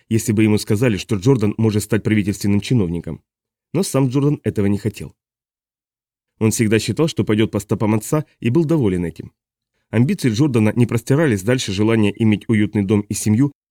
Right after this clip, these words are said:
и стать уважаемым членом общества. Что ещё человеку нужно? Поэтому он промолчал. Ему не хотелось нарушать спокойствие, царившее за столом. Аккуратно накрытый матерью стол, её опрятность и такие мелкие штрихи,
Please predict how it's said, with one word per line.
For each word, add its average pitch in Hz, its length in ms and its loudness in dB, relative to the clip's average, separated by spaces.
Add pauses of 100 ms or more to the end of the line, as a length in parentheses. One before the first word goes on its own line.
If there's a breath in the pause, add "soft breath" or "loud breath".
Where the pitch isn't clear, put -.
(120)
и 110 80 -2
стать 202 260 -2
уважаемым 117 440 2
членом 104 420 -2
общества. 90 520 -8 (360)
Что - 160 -4
ещё 147 220 -2
человеку 95 420 -2
нужно? 85 380 -8 (600)
Поэтому 104 380 2
он 101 60 0
промолчал. 110 500 -6 (460)
Ему 214 160 2
не 156 100 2
хотелось 117 400 0
нарушать 104 320 -2
спокойствие, 104 520 -4
царившее 101 420 -2
за 98 80 -4
столом. - 420 -6 (800)
Аккуратно 110 400 0
накрытый 107 400 0
матерью 101 320 0
стол, 131 340 0 (140)
её 151 200 2
опрятность 113 600 -2
и - 80 -8
такие 110 300 2
мелкие 107 320 2
штрихи, 107 460 -4